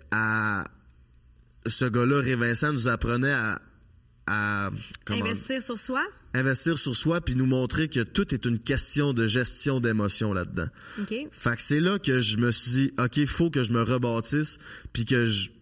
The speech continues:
Speaker 1: je définisse qui je suis. » Fait que ce que j'ai fait, je me suis fait un plan, ce qui est vraiment comme crissement risqué, mais quand j'ai vendu une de, des maisons, il y a de l'argent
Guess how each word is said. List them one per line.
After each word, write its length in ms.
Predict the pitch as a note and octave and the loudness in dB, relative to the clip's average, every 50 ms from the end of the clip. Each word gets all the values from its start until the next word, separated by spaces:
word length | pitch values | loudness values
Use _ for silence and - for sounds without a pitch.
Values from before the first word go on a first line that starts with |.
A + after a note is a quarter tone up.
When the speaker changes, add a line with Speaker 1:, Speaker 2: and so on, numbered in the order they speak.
| - | -6
Speaker 1:
je 160 | - G#2+ G#2 | -4 -4 0
définisse 600 | A2 C3+ C3+ B2 - C3 B2 C3 C#3+ D3 - - - | 2 2 0 2 2 0 2 2 2 2 2 0 -2
qui 200 | - - C3+ A#2+ | -2 -2 0 0
je 80 | - | 2
suis. » 360 | - - - B2 B2+ D3 D#3+ - - - - - - - | 0 0 0 0 0 0 0 -4 -8 -14 -16 -16 -18 -6
Fait 140 | - A2+ B2 | -2 -2 0
que 60 | - - | 0 -2
ce 80 | - | 0
que 120 | - F3 E3+ | 0 0 2
j'ai 200 | D#3 D3+ C#3 B2+ | 2 2 0 0
fait, 280 | A#2 - D3+ D#3+ D#3 | 0 0 0 0 -2
je 60 | - B2 | -2 -2
me 80 | A2+ | 0
suis 160 | G#2 - - | 0 0 0
fait 220 | - D3 D3 - C3+ | 0 -2 -2 0 0
un 160 | A#2+ A2+ G#2+ | 0 0 0
plan, 320 | - A#2 A#2 A#2 C3 F3 F#3 - - - _ - - - - - - - - - - - - - - - - | 0 0 2 2 0 0 -4 -8 -16 -20 _ -10 -10 -10 -10 -12 -16 -16 -16 -20 -20 -20 -20 -20 -20 -10 -6
ce 260 | - - - - - | -6 -4 -4 -4 -4
qui 280 | - - A2 A#2 A#2 A2+ | -4 -2 0 2 2 2
est 20 | |
vraiment 680 | G#2+ F#2+ A2+ A2 B2+ C3 C3+ C#3+ D3+ D3+ D3+ D3+ D3+ C#3+ C3+ - | 2 0 0 0 0 0 0 0 0 0 0 0 -2 -2 -4 -2
comme 440 | - C#3 B2+ B2+ B2 A#2+ A#2+ A2 G2+ - - - - - _ | -2 0 0 2 2 2 0 0 -2 -4 -8 -16 -20 -12 _
crissement 520 | - - C#3+ D3 D#3 - - D3+ D3+ D3+ D3+ | -2 -2 0 0 0 0 0 0 0 0 0
risqué, 420 | C3 B2 A2+ - - - F3+ F#3+ | 0 0 -2 0 0 0 0 2
mais 320 | D#3+ C#3+ D3 E3 F3+ F3+ - - - - - - | 2 2 2 0 -2 -4 -8 -16 -20 -20 -6 -4
quand 140 | - G3 | -2 0
j'ai 120 | F3+ D#3+ D3+ | 0 0 0
vendu 360 | C#3 C#3 C#3 C3+ C3+ D#3 E3+ | 0 0 0 0 2 2 2
une 120 | E3+ D#3 | 2 2
de, 180 | C3+ C3 B2+ B2 | 2 2 0 0
des 260 | G#2 - A2+ A#2+ B2 | -2 -2 0 0 2
maisons, 520 | A#2+ A#2+ A#2+ A#2 A#2 A2+ A#2+ C3+ D#3 E3 D#3+ - - - - - - | 2 2 2 2 2 2 2 2 0 0 -2 -6 -14 -20 -20 -12 -4
il 80 | G#2+ G#2+ | 0 0
y 40 | A#2 | 2
a 60 | A2+ | 2
de 80 | G#2+ B2 | 2 2
l'argent 560 | B2+ B2+ A#2+ A#2 A2+ A#2+ C#3+ D#3 E3+ F3 | 2 0 0 -2 -2 0 0 0 0 0